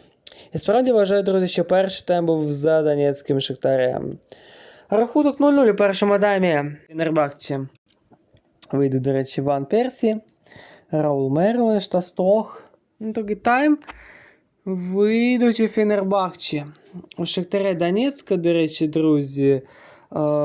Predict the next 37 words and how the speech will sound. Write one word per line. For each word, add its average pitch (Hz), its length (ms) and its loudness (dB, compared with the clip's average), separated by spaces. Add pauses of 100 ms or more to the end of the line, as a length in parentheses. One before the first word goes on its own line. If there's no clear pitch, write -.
(640)
вийде 139 800 0
Малишев, 147 880 -2
Коваленко, 160 840 -2
Віці 156 340 -6
Коваленко 143 960 -2 (960)
та 165 300 0
Едуарда 151 920 0
з'являться 151 760 -2
у 135 80 -6
Шахтар 131 300 -12
Донецьк. 127 480 -6
Другий 185 300 0
тайм. - 200 -14 (540)
Що - 180 -6
перший 269 400 -4
тайм 165 180 0
був 143 120 0
за 143 120 -2
Шахтарем 147 380 -4
Донецьком, 156 520 -2
то 151 100 -2
есть 143 100 -8
в - 40 -20
другому 190 280 0
таймі 165 240 0
у 160 40 2
Фенербахче 208 600 -4
пішли 147 240 -4
непогані 143 320 0
моменти. 151 260 0
Але 160 100 2
на 185 120 0
п'ятдесят 220 360 -2
п'ятій 262 240 0
хвилині 254 260 0
Шахтар 220 280 -4
Донецьк. 269 340 2